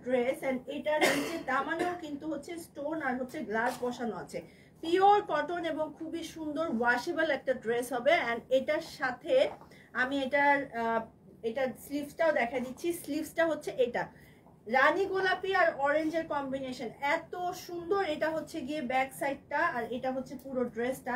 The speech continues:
এটার সাথে ওড়নাটা দেখা দিচ্ছি। ওড়নাটা কিন্তু খুব সুন্দর multi কালারের চুনরি print করা হয়েছে। এটা হচ্ছে গিয়ে ওড়নাটা, পুরোটাতে হচ্ছে এই ডিজাইনটা চলে আসবে। এবং এই ওড়নাগুলা পাঁচ হাতের মতন হবে, কিন্তু এত চড়া দেখলে মনে হয় হচ্ছে না সাড়ে ছয় হাত, সাত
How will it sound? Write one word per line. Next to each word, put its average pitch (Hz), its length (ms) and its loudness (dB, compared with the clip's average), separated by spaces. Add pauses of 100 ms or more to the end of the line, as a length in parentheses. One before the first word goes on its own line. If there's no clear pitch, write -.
(120)
এটার 269 280 -4
সাথে 247 280 -4
ওড়নাটা 247 320 -2 (120)
দেখা 226 240 -2
দিচ্ছি। 233 240 -12 (460)
ওড়নাটা 320 360 4 (100)
কিন্তু 349 240 -6 (100)
খুব 339 120 -8 (100)
সুন্দর 330 240 6 (120)
multi 294 380 -2
কালারের 302 420 2
চুনরি 302 340 -4
print 294 280 -6
করা 220 220 2
হয়েছে। 226 260 -2 (160)
এটা 285 200 0
হচ্ছে 285 200 -6 (100)
গিয়ে 269 220 -4
ওড়নাটা, 247 400 -2 (420)
পুরোটাতে 311 600 0
হচ্ছে 339 200 -6 (180)
এই 302 80 0 (100)
ডিজাইনটা 254 400 0 (100)
চলে 220 240 2
আসবে। 233 240 -2
এবং 294 100 -2 (180)
এই 339 160 -2
ওড়নাগুলা 302 480 2 (560)
পাঁচ - 260 8
হাতের 381 260 2
মতন 370 280 -6
হবে, 349 220 0
কিন্তু 320 160 -4 (180)
এত 320 100 -2 (160)
চড়া 311 200 6 (100)
দেখলে 320 200 2 (120)
মনে 311 200 -2
হয় 311 200 -4
হচ্ছে 302 260 -8
না 302 60 -8 (120)
সাড়ে 277 220 -2 (240)
ছয় 294 320 0
হাত, 285 160 0 (120)
সাত 247 180 -2